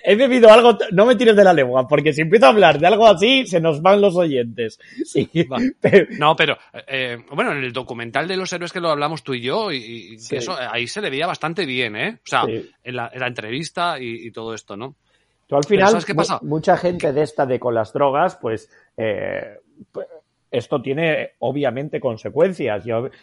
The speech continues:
Speaker 1: eh, una cosa es lo que podemos decir, que esto lo, tuve la conversación hace bien poco con, con algún compañero de,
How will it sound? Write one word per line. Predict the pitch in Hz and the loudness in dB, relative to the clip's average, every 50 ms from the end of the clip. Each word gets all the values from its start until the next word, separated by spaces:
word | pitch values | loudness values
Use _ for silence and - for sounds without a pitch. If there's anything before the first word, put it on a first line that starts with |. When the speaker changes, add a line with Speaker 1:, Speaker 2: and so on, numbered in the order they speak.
| _ _ - | _ _ -8
Speaker 1:
eh, | 113 110 117 120 | -6 -4 -4 -4
una | 117 120 123 139 139 | -2 0 2 2 2
cosa | - 147 143 - - 139 147 | 4 2 0 2 2 2 2
es | 156 143 - - | 2 2 0 -2
lo | 120 107 | -6 -4
que | 117 104 | -4 -4
podemos | - 117 120 131 131 123 | -2 -2 0 0 0 0
decir, | 131 127 120 156 - 117 | -2 -2 0 -2 -4 -2
que | - 120 123 - - _ _ - | -2 -2 -2 -2 -4 _ _ -6
esto | - 139 - - 175 | -6 -6 -2 0 0
lo, | 165 160 | 0 0
tuve | - - 165 160 160 | 0 0 2 4 6
la | 160 147 | 6 6
conversación | 147 139 135 123 147 135 - 147 143 143 | 4 2 0 2 0 0 0 2 0 0
hace | 131 - 135 | 0 0 0
bien | 127 131 123 110 | 0 0 0 2
poco | 135 - 131 123 | 0 2 0 0
con, | - 120 117 117 120 104 - - - - _ _ _ - | 0 2 0 0 -2 -6 -10 -16 -20 -20 _ _ _ -2
con | - 131 117 117 | 0 0 2 2
algún | 117 117 110 131 127 113 | 2 2 2 0 -4 -2
compañero | - 120 110 98 117 113 104 117 135 139 143 175 190 185 | -4 -4 -2 -2 -4 -4 -4 -4 -4 -4 -2 -2 -2 -2
de, | 151 127 113 113 113 104 - | -2 -2 -2 -2 -2 -4 -6